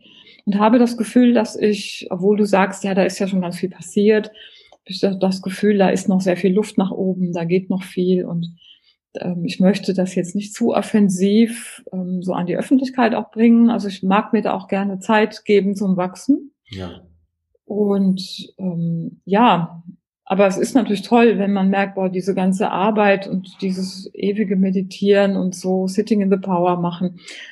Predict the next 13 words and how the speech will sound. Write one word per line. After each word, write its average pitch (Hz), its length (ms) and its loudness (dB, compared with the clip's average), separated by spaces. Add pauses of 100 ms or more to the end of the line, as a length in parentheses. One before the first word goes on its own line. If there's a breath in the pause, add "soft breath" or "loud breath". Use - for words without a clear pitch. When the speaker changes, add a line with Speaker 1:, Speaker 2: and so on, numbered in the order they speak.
(180 loud breath)
Speaker 1:
das 190 220 -6
hat 196 220 -2 (140)
sich 185 360 -2
irgendwie 208 260 2
schon 180 260 -2
ausgezahlt. 185 1040 -2 (520 loud breath)
Was 233 200 0
sich, 269 140 2
glaub 220 200 4
ich, - 120 -2
am 196 140 2
meisten 240 520 4
auszahlt, 196 1300 -2